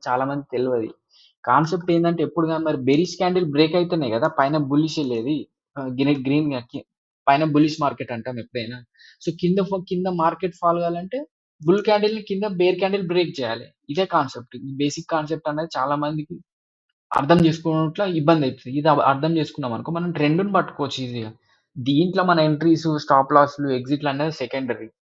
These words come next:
ఫస్ట్ ఇది తెలిస్తే మనకు చార్ట్ రీడింగ్ అనేది తెలుస్తది.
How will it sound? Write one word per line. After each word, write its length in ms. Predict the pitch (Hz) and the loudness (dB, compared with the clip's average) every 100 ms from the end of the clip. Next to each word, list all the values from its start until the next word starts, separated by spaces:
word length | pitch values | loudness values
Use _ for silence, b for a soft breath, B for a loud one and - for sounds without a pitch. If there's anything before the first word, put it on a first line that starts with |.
| _ _ _ _ _ | _ _ _ _ _
ఫస్ట్ 180 | 123 - | -6 -2
ఇది 140 | 147 | -2
తెలిస్తే 320 | 139 139 - 214 | 0 -4 -4 -4
మనకు 280 | 170 170 175 | -4 -4 -6
చార్ట్ 300 | 139 139 143 | -2 -2 -2
రీడింగ్ 340 | 135 135 143 | -2 0 0
అనేది 220 | 127 127 160 | -2 -4 -4
తెలుస్తది. 440 | 139 - 101 101 | -4 -6 -12 -12